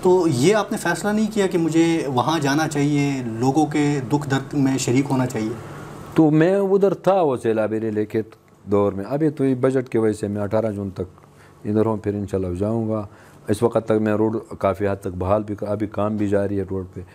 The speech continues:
Speaker 2: दो जगह काम जारी है।
Speaker 1: राब्ता पुल मुकम्मल बह चुके हैं, जनरेटर्स बह
Speaker 2: वो तो
Speaker 1: चुके हैं।
Speaker 2: मुमकिन नहीं, वो तो बाद में हो जाएंगे।
Speaker 1: ठीक है।
Speaker 2: वो अभी मुमकिन नहीं फ़िलहाल,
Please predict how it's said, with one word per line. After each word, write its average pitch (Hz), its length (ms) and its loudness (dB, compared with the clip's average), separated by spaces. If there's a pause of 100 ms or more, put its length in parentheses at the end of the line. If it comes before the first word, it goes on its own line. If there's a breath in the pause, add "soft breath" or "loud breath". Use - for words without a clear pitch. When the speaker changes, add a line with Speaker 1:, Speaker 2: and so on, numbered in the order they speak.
(260 loud breath)
Speaker 2:
दो 104 180 4
जगह 107 200 4
काम 104 300 -4
जारी 101 280 -4
है। 95 340 -10 (320)
Speaker 1:
राब्ता 170 340 -2
पुल 190 180 0
मुकम्मल 175 380 -2
बह 147 180 -2
चुके 151 240 -6
हैं, 156 120 -2
जनरेटर्स 143 500 -2
बह 120 100 4
Speaker 2:
वो 156 80 8
तो 160 60 4
Speaker 1:
चुके 156 120 2
हैं। 131 60 4
Speaker 2:
मुमकिन 123 280 0
नहीं, 101 220 -2
वो 107 160 0
तो 107 120 -8
बाद 98 240 0
में 87 100 -8
हो 80 140 -10
जाएंगे। - 260 -20 (500)
Speaker 1:
ठीक 123 240 -12
है। 117 80 -14 (180)
Speaker 2:
वो 113 60 6
अभी 127 200 4
मुमकिन 110 320 2
नहीं 92 220 -2
फ़िलहाल, 85 400 -6